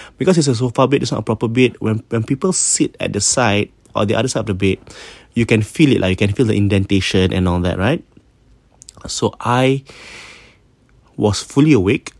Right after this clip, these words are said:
My, my, my body was locked, obviously, but I can turn my head slightly because I felt something sat at the side of my bed. Dia cakap,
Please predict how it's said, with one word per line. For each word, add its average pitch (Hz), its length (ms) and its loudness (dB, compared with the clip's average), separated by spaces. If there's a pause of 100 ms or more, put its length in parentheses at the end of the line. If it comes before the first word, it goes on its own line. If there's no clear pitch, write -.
(240)
My, - 200 -2
my, 101 200 2
my 95 220 2
body 107 400 2
was - 580 0
locked, 101 480 0
obviously, 101 500 -4 (380)
but - 80 -4
I - 80 -4
can 113 240 -2
turn 156 160 0
my 127 100 2
head 110 160 -2
slightly 92 560 -6 (680)
because 104 300 -4
I 101 120 -2
felt - 600 -4 (240)
something 120 600 -6 (580)
sat - 880 -6 (180)
at 98 120 -2
the 104 80 -2
side - 200 -4
of 104 80 -4
my 90 120 -2
bed. 90 200 -4 (1500)
Dia - 160 -4
cakap, 110 320 -2